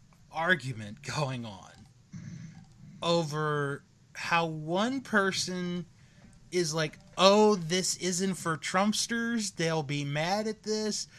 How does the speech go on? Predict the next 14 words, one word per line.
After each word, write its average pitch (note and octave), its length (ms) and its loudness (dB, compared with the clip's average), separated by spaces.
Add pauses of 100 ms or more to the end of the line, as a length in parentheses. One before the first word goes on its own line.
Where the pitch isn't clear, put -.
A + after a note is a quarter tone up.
(220)
And E3 120 -2
if E3 160 -2
people E3+ 300 -4
are, D3+ 200 -2 (340)
other F3 180 -4
people D#3 200 -6
are D#3 60 -4
like, C#3+ 200 -6 (140)
"Hey, E3+ 340 -2 (200)
I'm G#3 600 0
someone F3 380 0
who E3 120 -2
likes D#3 400 -4
Trump, D3+ 380 -4